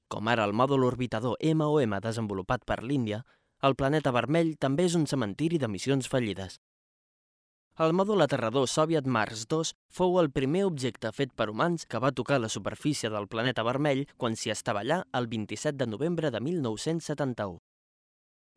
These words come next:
Hom creu que fallà l'estadi d'aterratge després que la sonda aterradora penetrés l'atmosfera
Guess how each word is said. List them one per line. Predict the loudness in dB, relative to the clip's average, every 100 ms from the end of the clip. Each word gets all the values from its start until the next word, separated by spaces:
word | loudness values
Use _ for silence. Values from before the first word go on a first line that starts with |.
| _
Hom | 2 2 2
creu | 2 4 4
que | 2 0
fallà | 2 2 2
l'estadi | 2 2 0 2 0
d'aterratge | 0 0 -2 -2 -4 -2
després | -4 -4 -4 -4
que | -4 -6
la |
sonda | 0 0 2 -2
aterradora | -2 -2 0 0 0 0 2
penetrés | 2 2 0 -2 0
l'atmosfera | -2 -2 -4 -2 0